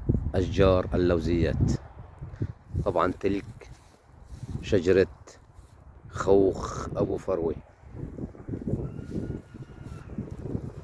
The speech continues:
وتلك شجرة خوخ أبو فروة،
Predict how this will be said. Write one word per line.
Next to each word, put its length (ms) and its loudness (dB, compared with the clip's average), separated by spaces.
وتلك 360 2
شجرة 400 4
خوخ 500 6
أبو 220 0
فروة، 520 4